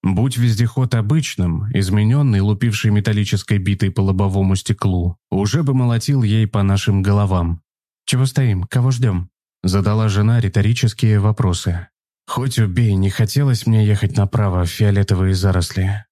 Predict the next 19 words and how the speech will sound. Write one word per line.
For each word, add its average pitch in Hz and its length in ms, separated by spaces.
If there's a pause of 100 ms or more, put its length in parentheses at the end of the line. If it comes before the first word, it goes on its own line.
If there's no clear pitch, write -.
(360)
Попытался 117 640
вспомнить, 107 720
куда 104 340
выводила 104 540
Пасечная 107 600
улица. 90 680 (640)
Измененные 104 640
прибывали. 98 680 (340)
Они 107 320
уже 110 240
заполонили 107 640
окружающее 98 680
пространство. 95 840 (260)
Грохот 95 600
от 98 160
их 110 160
ударов 101 520
поднялся 101 600
невыносимый. 101 840